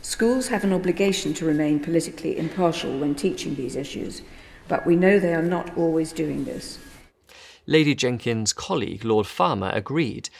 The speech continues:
Speaker 2: and questioned whether the Department for Education was investigating how an ideology, which presents schools with significant safeguarding concerns, was allowed to be adopted as fact.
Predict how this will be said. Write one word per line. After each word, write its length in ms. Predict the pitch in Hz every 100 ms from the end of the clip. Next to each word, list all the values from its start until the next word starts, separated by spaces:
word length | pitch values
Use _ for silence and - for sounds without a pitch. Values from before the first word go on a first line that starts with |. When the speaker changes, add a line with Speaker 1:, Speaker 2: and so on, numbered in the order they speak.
| - -
Speaker 2:
and 160 | 110
questioned 520 | - 240 - - 98
whether 240 | 98 117 104
the 120 | 107
Department 500 | 107 - 269 135 113
for 100 | - 123
Education 720 | - 107 196 175 - 110 -
was 220 | 110 120
investigating 800 | 110 107 190 - - 104 - 104
how 400 | 104 185 160 104
an 140 | 98 101
ideology, 840 | 131 123 107 180 147 - - 131 - - _
which 240 | 110 110
presents 340 | - 98 120 -
schools 440 | - 110 110 117
with 180 | 98 -
significant 580 | 117 107 185 135 98 -
safeguarding 640 | - 147 - 113 107 101
concerns, 760 | - 92 - - 98 87 123 - - - -
was 140 | 113
allowed 300 | 107 147 151
to 80 | -
be 140 | 101
adopted 520 | 98 - - - 92 87
as 180 | 92 -
fact. 520 | - 113 - -